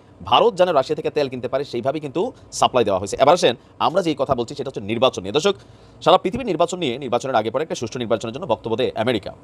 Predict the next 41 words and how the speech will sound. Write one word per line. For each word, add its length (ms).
তো 80
ভারতের 340
নির্বাচন 320
কেমন 220
হয়েছে? 280
বিরোধী 280
দল 120
কংগ্রেস 320
সহ 180
অন্যান্য 360
রা-, 160
যেই 220
দলগুলো 400
আছে 180
তাদের 280
ব্যাপারে 360
যে 140
বক্তব্য, 340
তাদের 200
বক্তব্য 220
হচ্ছে 220
মোদীর 240
সরকার 400
আপনার 300
নির্বাচনকে 480
যথেষ্ট 260
ম্যানিপুলেট 520
করতে, 200
মানে, 140
চেষ্টা 240
করেছেন, 220
কিন্তু 120
তারপরেও 420
জনগণ 440
এবার 340
ডিফারেন্ট 360
একটা 140
স্টেজে 360
অংশ 240
নেওয়ার 220
কারণে 360